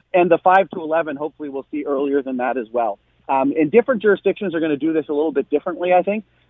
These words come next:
Uh, what we really need is someone to take the lead. And, and often, interestingly, Quebec has really been a leader in doing things differently with vaccines and being really successful at it and, and leading the way not only, you know, nationally but globally. Um, perhaps it'll be them or another jurisdiction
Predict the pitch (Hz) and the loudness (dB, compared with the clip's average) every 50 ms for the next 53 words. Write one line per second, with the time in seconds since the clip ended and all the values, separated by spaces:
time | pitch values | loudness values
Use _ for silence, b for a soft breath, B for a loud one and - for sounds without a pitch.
0 | _ - 143 139 135 135 165 175 175 160 165 170 190 202 196 185 180 175 156 156 | _ 2 4 4 6 6 4 4 4 4 4 4 4 4 4 2 0 0 -2 0
1 | - - 165 156 160 156 147 - 131 - 160 139 - 143 127 127 139 170 220 254 | 0 0 0 0 0 -2 -4 -4 -4 -4 -2 -2 0 0 0 2 0 0 0 0
2 | 262 220 170 165 156 156 156 139 151 165 190 - - 170 165 170 185 - 208 - | 0 0 0 2 2 2 4 4 6 4 4 2 0 -6 -8 -8 -8 -10 -12 -12
3 | - 170 160 160 151 151 147 _ _ _ _ _ _ - 180 147 170 165 185 - | -10 -10 -8 -8 -8 -8 -10 _ _ _ _ _ _ -6 -2 0 0 0 -2 -4
4 | - 185 170 127 143 156 160 165 160 160 156 151 139 131 139 147 160 165 165 165 | -6 -10 -8 -6 -6 -4 -4 -4 -4 -6 -6 -6 -4 -6 -6 -6 -4 -4 -4 -4
5 | 170 - 147 135 135 135 120 - _ _ _ - 180 190 190 180 - 180 165 156 | -4 -4 -4 -2 -2 -2 -4 -6 _ _ _ 0 2 2 2 0 0 -4 -4 -4
6 | - - 160 156 - 170 165 170 160 165 156 - 156 151 156 156 _ - 160 160 | -2 -2 -2 -2 -2 -4 -4 -2 -2 -2 -2 0 0 0 0 0 _ -4 -4 -4
7 | 165 170 139 139 131 127 143 147 143 135 127 147 147 147 160 156 - 143 - _ | -4 -4 -4 -6 -4 -4 -2 -2 -2 -2 0 0 0 0 0 -2 -4 -8 -10 _
8 | - 151 147 - _ - 156 143 147 156 151 151 139 139 127 - _ _ _ _ | -6 -6 -6 -8 _ -6 -2 0 2 2 2 2 0 -2 -4 -6 _ _ _ _
9 | _ _ - 156 151 156 170 190 190 185 170 165 151 156 156 160 156 147 156 160 | _ _ 0 2 2 4 4 2 2 2 2 2 4 4 4 4 4 4 2 2
10 | 160 160 156 139 123 131 - - 143 143 147 139 127 123 135 131 151 - - 170 | 2 2 0 -2 -2 -6 -14 -10 -4 -2 -2 0 0 -2 -2 -4 -6 -8 -6 -6
11 | 165 160 151 135 131 110 - 120 131 165 180 233 254 269 254 - _ _ _ _ | -4 -2 -2 -2 -4 -4 -2 0 0 0 0 0 -2 -4 -4 -8 _ _ _ _
12 | _ - 156 143 135 - - - 156 - 175 175 185 - - 190 170 170 156 170 | _ 0 0 0 0 0 -2 -4 -2 0 2 0 0 0 -2 -2 -2 -2 -2 -2
13 | 165 147 160 165 170 170 175 175 180 202 233 220 196 185 196 196 196 180 160 185 | 0 2 4 4 4 2 2 0 2 2 2 2 2 2 0 0 0 -2 -2 -2
14 | 180 165 - - 202 202 - - 147 131 | -4 -4 -4 -6 -8 -6 -6 -6 -8 -8